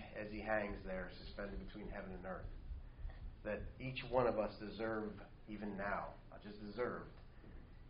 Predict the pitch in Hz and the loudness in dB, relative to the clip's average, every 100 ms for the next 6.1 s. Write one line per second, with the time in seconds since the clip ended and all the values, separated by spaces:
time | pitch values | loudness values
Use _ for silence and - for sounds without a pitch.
0 | - - 95 95 110 123 120 127 113 107 | -12 -6 -4 0 4 4 6 4 4 2
1 | 107 107 95 - - - - - 95 107 | 4 4 4 2 0 -8 -8 -8 -4 4
2 | 101 98 - - - - - - - - | 6 6 0 -10 -12 -12 -12 -12 -12 -12
3 | - - - - - 120 110 107 107 95 | -12 -12 -12 -10 4 6 6 2 0 -2
4 | 92 - 104 92 - - - - - - | -4 -4 -2 -4 -6 -8 -8 -10 -12 -12
5 | - - - - - - - - - 92 | -10 -10 -10 -10 -10 -12 -8 -6 -2 -2
6 | 87 | -2